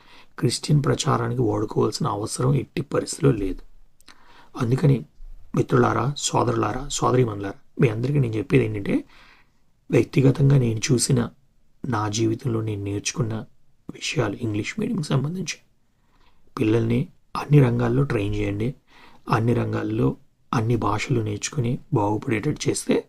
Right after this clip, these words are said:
వాళ్ళ భవిష్యత్తు వాళ్ళు ఎంచుకు-, నిర్ణయించుకొని ఒక బంగారు భవిష్యత్తుకి, అలాగే తద్వారా దేశానికి, ప్రపంచానికి ఉపయోగపడతారు. అంతేగాని ఇలాంటి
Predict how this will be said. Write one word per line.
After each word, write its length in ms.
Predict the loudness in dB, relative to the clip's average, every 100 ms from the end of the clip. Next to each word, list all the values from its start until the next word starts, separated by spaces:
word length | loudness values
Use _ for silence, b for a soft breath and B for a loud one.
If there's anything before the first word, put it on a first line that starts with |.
| B B B B B 2
వాళ్ళ 340 | 4 6 6
భవిష్యత్తు 460 | 8 8 6 2 4
వాళ్ళు 260 | 6 6 2
ఎంచుకు-, 500 | -2 -4 -4 2 4
నిర్ణయించుకొని 680 | 6 6 6 4 2 2
ఒక 220 | 4 4 2
బంగారు 540 | 0 2 4 6 6
భవిష్యత్తుకి, 680 | 4 2 0 -2 0 0 B B B B B -4
అలాగే 380 | 0 2 2 -2 -8 -20 0 2
తద్వారా 420 | 6 6 6 6
దేశానికి, 580 | 4 4 4 0 0 -2
ప్రపంచానికి 580 | 0 0 0 -2 0
ఉపయోగపడతారు. 640 | 0 0 -2 -2 -8 -8 -12 B B B B B -4
అంతేగాని 400 | 0 2 2 0
ఇలాంటి 260 | -2 -6